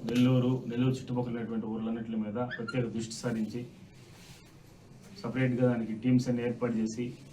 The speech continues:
మాకు కూడా ఇన్‌స్ట్రక్షన్స్ అన్ని క్లియర్గా ఇచ్చి గంజాయి మీద పర్టికులర్గా రైడ్ చేయమని చెప్పారు. ఈ క్రమంలో భాగంగా నిన్న సాయంత్రం ఆరు గంటల టైంలో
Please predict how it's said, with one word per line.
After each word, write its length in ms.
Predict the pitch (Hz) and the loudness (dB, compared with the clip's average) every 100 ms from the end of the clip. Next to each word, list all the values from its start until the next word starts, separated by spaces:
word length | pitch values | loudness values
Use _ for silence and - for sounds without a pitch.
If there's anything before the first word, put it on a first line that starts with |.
| - - - 110 | -20 -20 -10 -4
మాకు 140 | 120 113 | -2 -2
కూడా 180 | 120 107 101 - - - 113 | -2 -2 -6 -12 -16 -10 -6
ఇన్‌స్ట్రక్షన్స్ 440 | 120 123 127 107 113 | 0 0 -2 -4 0
అన్ని 140 | 110 117 | 0 0
క్లియర్గా 320 | 123 120 113 110 | -2 0 -2 -2
ఇచ్చి 200 | - 120 - - - - - 107 | -4 -8 -8 -14 -14 -16 -12 -6
గంజాయి 360 | 113 123 127 123 117 | 4 6 8 6 4
మీద 120 | 110 113 | -4 -4
పర్టికులర్గా 420 | 107 117 117 113 113 | -6 -4 -4 -4 -4
రైడ్ 180 | 113 120 | -4 0
చేయమని 260 | 113 107 | 0 0
చెప్పారు. 320 | 104 104 98 - - - - - - - - 113 | -2 -6 -10 -12 -16 -18 -18 -18 -18 -18 -6 0
ఈ 40 | 123 120 | 2 2
క్రమంలో 360 | 127 135 135 117 | 2 4 4 4
భాగంగా 380 | 120 120 120 107 - - - - - - 113 | 2 4 2 0 -6 -14 -18 -16 -16 -12 -2
నిన్న 200 | 120 127 127 | 2 4 4
సాయంత్రం 400 | 123 123 113 101 - - - - - - - - - - - - - - - - - - - - - - - 110 | 2 2 0 -6 -12 -16 -16 -18 -20 -20 -20 -20 -20 -20 -20 -20 -20 -20 -20 -20 -20 -20 -20 -20 -20 -20 -14 -6
ఆరు 120 | 117 120 | -2 2
గంటల 180 | 123 123 123 | 2 2 0
టైంలో 240 | 120 | 0